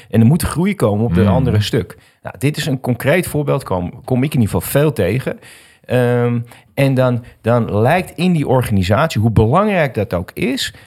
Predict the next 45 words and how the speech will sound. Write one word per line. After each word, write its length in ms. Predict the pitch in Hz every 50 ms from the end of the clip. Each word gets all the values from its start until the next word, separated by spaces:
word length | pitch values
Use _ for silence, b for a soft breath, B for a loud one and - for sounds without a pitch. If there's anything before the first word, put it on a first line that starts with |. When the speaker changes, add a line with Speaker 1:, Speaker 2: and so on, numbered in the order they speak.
| B
Speaker 1:
lijkt 460 | B - 98 127 160 165 156 - - -
niet 240 | 110 147 170 156
iedereen 560 | - - 147 143 127 117 110 110 127 139 139 131
te 100 | - 113
kunnen 280 | - 139 139 123 98 98
gaan 320 | - - 127 139 143 135
voor 180 | - - 107 90
dat 160 | - 78 -
nieuwe 240 | 107 113 110 95 78
product 540 | - - 76 73 76 - 113 143 - -
of 200 | - - - -
dat 240 | - - 85 - - _
echt 180 | - 123 -
te 80 | - -
kunnen 240 | - 98 92 - -
embracen. 520 | 101 82 71 - 82 127 127 - - 113
En 100 | 101 107
die 160 | 92 82 - -
ondernemer 460 | 110 107 104 92 87 98 143 135 101
is 100 | 90 -
gefrustreerd. 840 | - 85 - - 78 76 - - - 76 73 80 135 151 - - - b b b b b b b b
Want 140 | - - -
ja, 100 | 92 85
die, 320 | 85 110 - - - 87 78
die, 340 | - - 71 62 - - -
die 100 | - -
keuze 320 | - - - 156 143 - 113
heeft 140 | 101 101
hij 80 | - 92
toch 140 | - - -
drie 160 | - 92 110
keer 120 | 98 90
verteld 320 | - - - - 87 87 -
dat, 160 | 85 80 -
dat 200 | - 98 82 -
daar 180 | - 92 104 107
naartoe 240 | 98 - - 113
moet 140 | 110 104 87
gaan, 100 | - -
want 100 | 82 82
daar 100 | 80 -
gaat 140 | 117 131 120
de 80 | - 95
wereld 240 | 95 98 - - -
heen. 300 | 87 85 117 160 196